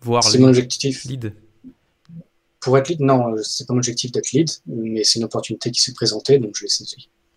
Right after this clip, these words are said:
Speaker 1: Ce qui a changé entre le level designer et le lead level designer, c'est, euh, c'est plus le côté, euh, gestion,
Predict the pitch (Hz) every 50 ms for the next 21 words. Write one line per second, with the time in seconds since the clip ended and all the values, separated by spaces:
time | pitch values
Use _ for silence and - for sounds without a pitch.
0 | - - - - _ - - - 127 117 - - 127 127 113 120 127 139 139 131
1 | 113 107 107 - - - 104 101 101 101 101 101 104 107 107 110 110 110 110 107
2 | 110 110 113 117 117 120 113 107 101 104 113 120 117 110 107 104 107 104 107 107
3 | 107 110 160 170 127 113 104 104 104 117 131 131 - - - 110 110 104 101 101
4 | 107 - _ _ _ _ - - - - _ _ _ - - - - - - 117
5 | - 117 107 - 120 117 117 113 107 104 101 101 101 101 101 101 107 101 - -
6 | - 120